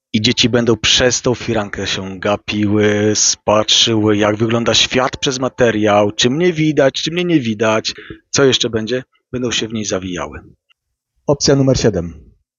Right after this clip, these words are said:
Pewnie kojarzycie z innych moich filmów. To jest drzewo, oczywiście. Zapraszam do tych filmów.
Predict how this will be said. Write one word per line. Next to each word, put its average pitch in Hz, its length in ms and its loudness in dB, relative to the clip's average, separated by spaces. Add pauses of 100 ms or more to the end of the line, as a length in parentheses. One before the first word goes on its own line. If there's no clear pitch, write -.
(260)
Pewnie 127 200 0
kojarzycie 123 580 4
z 104 160 -4
innych 127 240 -2
moich 98 160 -4
filmów. 107 300 -2 (1000)
To 135 100 0
jest 139 160 2
drzewo, 127 400 2 (320)
oczywiście. 107 520 -10 (800)
Zapraszam - 380 0
do 87 60 -4
tych - 140 -8
filmów. 85 420 -8